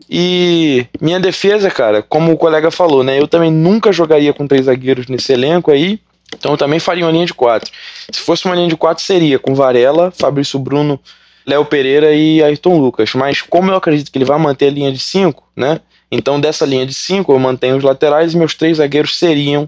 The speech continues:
Fabrício Bruno, Rodrigo Caio e Léo Pereira. Apesar de gostar muito do Davi Luiz e entender que ele foi muito bem ano passado, nesse momento ele é banco pra mim. E o terraplanista Pablo nem se fala. É isso aí, galera. Só pra fechar minha fala aqui, muito obrigado aí o convite. Espero participar outras vezes. Bom demais falar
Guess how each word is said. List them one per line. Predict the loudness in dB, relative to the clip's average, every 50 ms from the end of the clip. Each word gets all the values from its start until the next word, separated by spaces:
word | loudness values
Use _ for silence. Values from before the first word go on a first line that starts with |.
| -8 _ _ _ _ -4
Fabrício | -2 0 0 0 -2 -2 0
Bruno, | 0 0 0 2
Rodrigo | 2 0 0 0 -2 -4
Caio | -4 -2 0 2 2
e | 4
Léo | 2 2
Pereira. | 2 2 2 4 4 4 2 0 -4 _ _ _ _ _
Apesar | -4 -2 -2 0
de | 0 2
gostar | 0 0 0 0 0 0
muito | 0 -2 -2 -4 -2
do | -2
Davi | 0 2 2
Luiz | 2 2 2 2 2 0 0 -2 -6 -8 -10 -12 _ _ _ _ -8
e | -6 -4 -2 -2 -2 -2 -4 -6 -8 _ _ -14 -10
entender | -8 -6 -4 -2 -2 -2 -2 -4 -4
que | -6
ele | -4 0
foi | 0 0
muito | 2 2 2 0 0 0
bem | 0 0 0
ano | 0 -2
passado, | -2 -2 -2 -2 0 0 0 0 0 -4 -8 -14 -8
nesse | -4 -2 -2 -2 -2 -2
momento | -2 0 0 0 0 0 0 0
ele | 2 2 2 2 2
é | 0 2
banco | 2 0 0 0 -4 -8 -18 _ _ _ _ _ -6
pra | -4
mim. | -2 -2 -2 -2 -4 -4
E | -2 -2
o | -2 -2
terraplanista | -2 -2 -2 -2 -2 0 0 0 0 0 -2 -4 -4
Pablo | -4 -2 -2 0 0 0
nem | 0 0 -2
se | -4 -6
fala. | -8 -6 -6 -6 -6 -10 _ _ _ _ _
É | -2 0
isso | 0 0 0
aí, | -2 -2 0
galera. | 0 0 0 0 0 -2
Só | -2 -2 -2 -2 -2
pra | -2 0 2 2 4 2 2 0
fechar | -2 -2 -2 -2 0 0 -2
minha | -2 -2 -2
fala | -2 0 0 0 0
aqui, | -2 -2 -2
muito | -2 -2 0 0
obrigado | 0 0 2 2 2 2 2 2
aí | 2 2 2
o | 0
convite. | 0 -2 -2 -2 -2 -2 -2 0 0 0 -2 -4 -6 -8 -8 -8
Espero | -8 -6 -2 0 0 2 2 2 0 0 _
participar | -6 -6 -6 -8 -10 -6 -2 -2
outras | 0 0 0 0 0 0 0
vezes. | 0 2 2 0 0 -2
Bom | -2 -2 0 0
demais | 2 0 0 0 -2 -4
falar | -4 -2 0 0 0